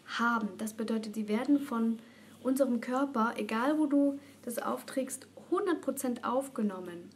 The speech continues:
Es geht also nichts verloren. Und die, ähm, bewirken also, wenn du das in dein Essen tust, wenn du die Plus-Varianten benutzt, die bewirken, dass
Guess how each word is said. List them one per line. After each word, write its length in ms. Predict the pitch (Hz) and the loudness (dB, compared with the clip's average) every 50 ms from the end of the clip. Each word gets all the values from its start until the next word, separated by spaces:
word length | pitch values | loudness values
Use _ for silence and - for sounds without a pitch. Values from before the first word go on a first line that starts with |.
| - - | -14 -14
Es 100 | - - | -6 -4
geht 220 | 269 254 - 240 | -2 -2 -2 -4
also 160 | 240 220 233 | -4 -2 0
nichts 400 | 240 254 285 330 - - - - | 6 8 8 8 8 4 -2 -4
verloren. 500 | - 311 294 269 262 262 254 226 185 180 190 - - - - - - - - - - - - - - - - - - - - | 0 0 2 2 2 0 -2 -2 -4 -6 -10 -14 -16 -18 -20 -20 -20 -20 -20 -20 -20 -20 -20 -20 -20 -20 -18 -18 -16 -4 0
Und 560 | 220 226 233 226 226 226 220 214 214 - - - - - - - - - - - - - - - - - - - - - - - - - - - - - - - - - - - | 2 4 6 6 8 8 6 6 4 0 -8 -14 -18 -20 -20 -20 -20 -20 -20 -20 -20 -20 -20 -20 -20 -20 -20 -20 -20 -20 -20 -20 -20 -20 -20 -20 -20 -20 -20 -20 -20 -16 -8 -2
die, 380 | 240 240 240 240 240 233 214 - - | 0 2 4 4 4 2 2 0 0
ähm, 800 | 220 220 220 220 214 214 214 214 214 214 214 214 214 - - - - - | 2 2 4 6 6 8 8 8 8 8 6 4 2 -2 -8 -14 -14 -4
bewirken 600 | 220 247 254 220 202 220 254 285 311 - 339 302 - | 2 4 4 4 6 8 8 8 8 8 6 4 4
also, 280 | 277 269 269 262 247 | 4 2 2 2 2
wenn 140 | 226 247 247 | 2 2 2
du 60 | 262 | 2
das 160 | 240 240 - | 0 0 0
in 120 | - - 220 | 0 0 0
dein 140 | 214 208 - | 0 0 0
Essen 320 | - 320 - - 339 302 | 0 -2 2 2 2 2
tust, 280 | - 262 247 233 - - | 2 0 -2 -2 0 2
wenn 80 | 220 | 2
du 80 | 220 220 | 2 2
die 100 | 220 233 | 0 -2
Plus-Varianten 1040 | 214 - - 285 302 330 320 - - 254 240 240 226 220 214 214 208 208 - 214 208 | -6 -2 2 4 4 4 4 2 0 0 0 0 0 2 2 2 2 2 0 -2 -2
benutzt, 480 | 208 202 196 202 202 - - - - - - - - - - - - - - - - - - - - - | -2 -4 -6 -6 -8 -10 -12 -14 -18 -20 -20 -20 -20 -20 -20 -20 -20 -20 -20 -20 -20 -20 -20 -10 -4 -2
die 60 | 214 | 0
bewirken, 600 | 226 226 214 226 247 285 320 302 320 302 277 277 | 2 2 2 6 8 8 8 8 8 8 8 6
dass 360 | 233 233 240 - - - | 4 0 0 -2 -4 -4